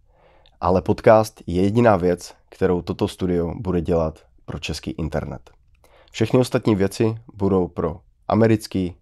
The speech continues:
nebo zahraniční trh. Pokud v tom, co děláme, vidíte nějakou hodnotu,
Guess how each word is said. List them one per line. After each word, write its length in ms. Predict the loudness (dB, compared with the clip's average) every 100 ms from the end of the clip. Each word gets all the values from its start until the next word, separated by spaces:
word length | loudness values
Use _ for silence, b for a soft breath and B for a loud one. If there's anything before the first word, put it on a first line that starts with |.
| -10
nebo 180 | -6 -4
zahraniční 540 | -2 -2 -4 -8 -10
trh. 320 | -8 -10 -14 _ _ _ b b b b _
Pokud 460 | 0 4 4 4 -12 _
v 140 | -20
tom, 260 | 0 2 2
co 140 | 0
děláme, 500 | 2 4 4 2 -2 -12 _ _ _
vidíte 400 | -6 -4 2 4
nějakou 300 | 4 2 0
hodnotu, 520 | 0 2 0 -2 -12